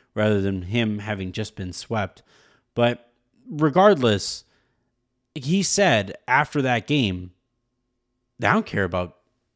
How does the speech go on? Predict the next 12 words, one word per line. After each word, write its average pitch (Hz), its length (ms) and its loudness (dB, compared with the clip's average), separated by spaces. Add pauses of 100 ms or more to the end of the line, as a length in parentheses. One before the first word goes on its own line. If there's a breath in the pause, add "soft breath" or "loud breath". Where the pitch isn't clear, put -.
(200)
Western 95 600 -4
Conference 95 680 -6
appearances. 98 720 -10
That, - 260 -10 (540)
that 160 140 -2
doesn't 123 320 -2
do 92 180 -4
anything 104 360 -4
for - 140 -10
me. 139 260 -4
I'm 139 140 0
not 170 300 -2